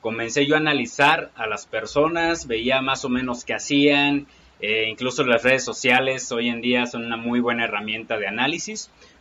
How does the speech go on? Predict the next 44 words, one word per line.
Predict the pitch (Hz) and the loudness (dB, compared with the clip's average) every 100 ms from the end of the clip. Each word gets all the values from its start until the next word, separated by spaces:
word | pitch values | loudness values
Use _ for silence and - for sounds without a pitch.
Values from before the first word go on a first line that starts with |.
| _ | _
porque | 117 113 - | -4 -2 -2
te | 107 113 | -4 -4
permite | - 117 120 123 131 | -4 -4 0 2 4
ver | 123 123 123 | 4 2 0
qué | 123 | -4
siguen, | 123 - 139 135 135 123 | -4 0 0 2 -2 -2
qué | 123 | -8
publican. | - 107 120 131 - 135 131 131 _ _ _ - | -8 -6 -4 -4 0 0 0 -6 _ _ _ 2
Fíjense, | 143 139 113 113 | 4 4 0 -4
incluso | 110 - 185 226 240 190 208 - _ _ _ - | -6 -2 2 2 2 0 -2 -10 _ _ _ 0
hasta | 110 - - 113 | 2 2 -2 -2
lo | 110 | -2
que | - 110 | -4 -8
publican | - 113 127 202 - 170 180 - _ | -6 -4 0 0 2 0 0 -10 _
suele | - 135 135 139 | -6 -2 0 0
ser | 147 139 | 2 2
algo | 131 131 120 | 2 -2 -6
que | 107 | -8
callan. | - 139 151 123 101 | 0 0 2 -2 -6
¿Por | - 95 | -14 -10
qué? | - 151 180 - | -2 -2 -2 -8
Porque | 117 104 | -10 -10
muchas | 123 156 - | -10 -8 -4
cosas | 151 - | -4 0
callamos, | 123 147 175 170 | 0 0 -2 -8
pero | - 113 | -2 0
ahí | 123 | 0
va | 127 | 0
la | 127 | -2
indirecta | 120 104 110 120 | -4 -2 -2 -4
en | 104 | -10
Facebook, | - 92 - - - _ _ - | -12 -14 -14 -20 -20 _ _ -10
o | 98 | -6
en | 101 | -6
el | 104 98 | -6 -10
estado | - 139 131 | -2 2 2
de | |
WhatsApp, | 117 113 - 98 92 | 2 0 -2 -8 -8
o | |
en | 98 | -14
el | 98 | -12
estado | - 131 131 | -4 -2 0
de | 110 | -4
Instagram. | 104 - 92 82 | -10 -14 -16 -18